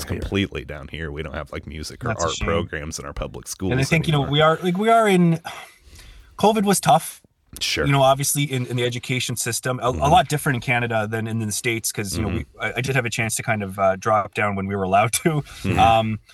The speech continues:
Speaker 3: but, uh, you know, I think this is the renaissance. This is a new renaissance where everybody has the capability, um, to create and to share, right?
Speaker 2: Mm.
Speaker 3: So it's easy to kind of, to hate on people, but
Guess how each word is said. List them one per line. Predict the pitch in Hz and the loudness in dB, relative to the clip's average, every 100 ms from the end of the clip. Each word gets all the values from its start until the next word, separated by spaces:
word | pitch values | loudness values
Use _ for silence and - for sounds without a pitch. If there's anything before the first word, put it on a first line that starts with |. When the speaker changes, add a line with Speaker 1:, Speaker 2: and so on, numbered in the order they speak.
| _ _ _ _ _ - 120 | _ _ _ _ _ -8 -6
Speaker 3:
but, | 113 - | -4 0
uh, | 120 110 104 104 - | 2 2 2 -4 -6
you | 135 | -2
know, | 123 113 | 0 0
I | 127 | 2
think | 170 151 | 0 0
this | 143 - | -2 0
is | 143 | 0
the | 135 | 0
renaissance. | 120 117 123 - 104 92 - - | 0 0 -2 0 0 0 -6 -6
This | 117 127 | -4 -4
is | |
a | 113 | -2
new | 110 | -2
renaissance | 110 104 107 - 110 107 - | -2 -2 -2 0 0 -2 -4
where | 107 101 - | -2 -2 0
everybody | 117 123 117 110 107 110 - - - | 0 0 0 0 -2 -6 -12 -16 -2
has | 175 175 | -2 -2
the | 147 | -4
capability, | - 160 110 104 135 135 107 87 85 - _ _ - | -4 -4 -6 -2 0 0 -4 -6 -10 -14 _ _ 2
um, | 98 92 90 90 90 _ | 4 6 2 -2 -8 _
to | - | -10
create | - - 120 110 87 104 | -8 -6 -4 -4 -6 -4
and | 123 | -4
to | 123 | -2
share, | - 95 78 - - | -4 -6 -10 -10 -2
right? | 117 90 | 0 0
Speaker 2:
Mm. | |
Speaker 3:
So | 80 117 104 95 _ _ - | 0 0 0 -4 _ _ -8
it's | 117 156 | -2 4
easy | 165 151 143 | 4 4 0
to | 127 | 0
kind | 139 120 113 | 0 0 -2
of, | 101 - _ _ | -6 -12 _ _
to | - | -4
hate | 127 123 | -2 0
on | 120 117 | 0 0
people, | 123 113 120 113 | -2 0 0 2
but | 110 98 | 0 -2